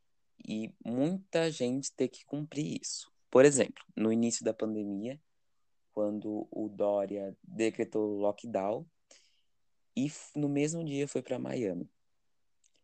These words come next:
Foi, assim, um lindo exemplo de faça o que eu digo, mas não faz o que eu faço.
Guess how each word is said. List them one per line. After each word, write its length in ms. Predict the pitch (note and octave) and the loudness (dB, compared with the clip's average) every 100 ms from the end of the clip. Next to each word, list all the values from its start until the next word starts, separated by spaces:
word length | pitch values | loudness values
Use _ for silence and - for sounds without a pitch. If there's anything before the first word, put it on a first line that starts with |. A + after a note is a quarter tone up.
| _ _ _ _ | _ _ _ _
Foi, 260 | - G2+ G#2 | -8 -2 0
assim, 640 | G#2 - A2 A2 G#2+ G#2 - _ - _ _ _ _ | 0 -4 -6 -6 -6 -8 -12 _ -20 _ _ _ _
um 80 | G#2+ | -4
lindo 520 | G#2 A2+ D3 F#3+ F3+ | 0 2 0 0 0
exemplo 680 | C#3+ A2+ G#2+ A#2 B2 - A2+ | -2 -2 -4 -4 -6 -8 -8
de 520 | G#2+ G2+ G2+ G2 F#2+ - _ _ _ _ _ _ _ _ | -8 -8 -6 -4 -6 -12 _ _ _ _ _ _ _ _
faça 760 | - - G#2+ G#2+ A#2 - C3+ C#3 - | -12 0 4 4 0 -4 -6 -8 -8
o 80 | G#2+ | -8
que 160 | - | 0
eu 80 | A#2 | 0
digo, 340 | G#2+ G2+ G#2 A2 | 0 -6 -6 -2
mas 200 | A#2 A#2+ | -2 -2
não 80 | |
faz 320 | B2 - F#2+ F#2+ | -4 0 0 0
o 40 | |
que 80 | - | -8
eu 40 | |
faço. 680 | - - - - - - | -10 -8 -8 -6 -10 -12